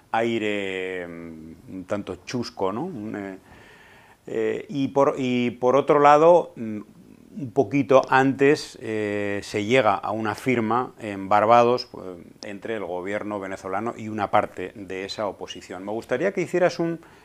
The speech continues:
análisis sobre, tanto sobre estas elecciones primarias que acabo de mencionar, como sobre el escenario electoral que está habiendo ya y que va a haber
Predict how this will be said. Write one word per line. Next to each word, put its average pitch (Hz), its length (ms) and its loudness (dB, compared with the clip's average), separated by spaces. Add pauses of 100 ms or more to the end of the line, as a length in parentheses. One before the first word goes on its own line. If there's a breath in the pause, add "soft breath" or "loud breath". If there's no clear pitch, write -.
análisis 120 720 0
sobre, 92 480 -8
tanto 117 320 0
sobre 95 260 -6
estas - 460 -6 (220)
elecciones 95 800 -8 (440 loud breath)
primarias 107 560 0
que 95 240 -6
acabo 104 340 -2
de 104 60 -6
mencionar, 104 580 -4
como 98 300 -6
sobre 98 340 -4
el 98 100 -6
escenario 107 760 -2 (340 soft breath)
electoral 104 720 -2 (360 loud breath)
que 107 200 -2
está 139 340 8
habiendo 123 400 6
ya 113 300 2 (280)
y 110 120 -10
que 104 240 -4
va 123 160 8
a 120 40 10
haber 104 300 4